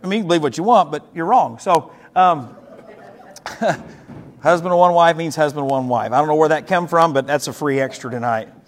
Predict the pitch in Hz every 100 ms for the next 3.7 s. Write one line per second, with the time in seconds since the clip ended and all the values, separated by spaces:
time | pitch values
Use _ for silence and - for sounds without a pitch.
0 | - - - - - - _ _ _ _
1 | _ _ _ _ - 139 208 220 170 156
2 | - 190 180 190 196 196 170 151 170 151
3 | 117 107 104 104 - - 135